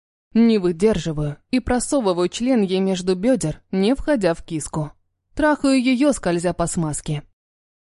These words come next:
Без подсказок Дарина касается пальцами головки, которая оказывается у неё спереди. Глажу её славные ягодичные полушария и, выкрикнув что-то, кончаю ей в руку.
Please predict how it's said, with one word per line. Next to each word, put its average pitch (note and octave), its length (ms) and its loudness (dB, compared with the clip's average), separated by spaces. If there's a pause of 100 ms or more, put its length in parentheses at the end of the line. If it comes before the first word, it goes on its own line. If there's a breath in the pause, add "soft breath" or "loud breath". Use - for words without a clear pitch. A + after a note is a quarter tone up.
Без G#3+ 300 0
подсказок G3+ 680 0
Дарина F#3+ 400 2
касается G#3 520 -2
пальцами G3+ 480 0
головки, F3 680 -2 (200)
которая D4 400 2
оказывается B3+ 760 -2
у B3+ 40 4
неё B3+ 260 4
спереди. D3 580 -4 (760)
Глажу C4+ 500 2
её B3 280 0
славные A#3+ 540 0
ягодичные G3 680 -2
полушария F3+ 680 -2
и, G#3 220 -4
выкрикнув F#3 640 -2
что-то, A#3+ 480 -2 (200)
кончаю C4+ 540 2
ей B3 160 0
в A3 80 -2
руку. D3+ 380 -4